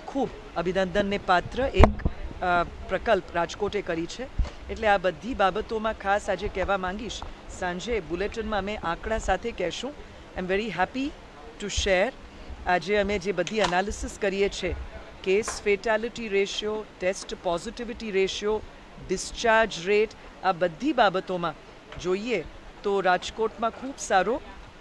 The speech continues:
improvement થયું છે. Graphs, numbers સાથે આજે સાંજે we will be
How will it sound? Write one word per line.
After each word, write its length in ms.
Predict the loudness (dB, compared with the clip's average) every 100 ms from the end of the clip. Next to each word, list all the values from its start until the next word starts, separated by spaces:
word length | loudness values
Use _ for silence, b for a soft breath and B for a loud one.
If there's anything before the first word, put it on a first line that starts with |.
| -8
improvement 640 | -6 -6 0 0 0 -2 -2
થયું 240 | -2 -2
છે. 160 | -2 -4
Graphs, 480 | 4 6 6 0 -4
numbers 360 | -4 -2 -4
સાથે 380 | 0 0 2 2
આજે 200 | 0 -2
સાંજે 400 | -2 -4 -2 -2
we 100 | -2
will 260 | -6 -8
be 80 | -8